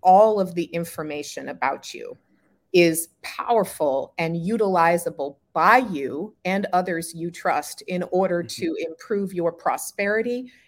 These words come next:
Speaker 1: your well-being, and help you achieve all of your goals, including the goal of simply having vitality, energy,
Speaker 2: Mm-hmm.
Speaker 1: mental health, physical well-being.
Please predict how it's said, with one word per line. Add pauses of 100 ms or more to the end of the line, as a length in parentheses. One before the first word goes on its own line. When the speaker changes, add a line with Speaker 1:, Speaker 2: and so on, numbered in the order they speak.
(100)
Speaker 1:
your
well-being,
and
help
you
achieve
all
of
your
goals,
including (240)
the
goal
of
simply
having
vitality, (360)
energy, (400)
Speaker 2:
Mm-hmm.
Speaker 1:
mental
health, (160)
physical
well-being.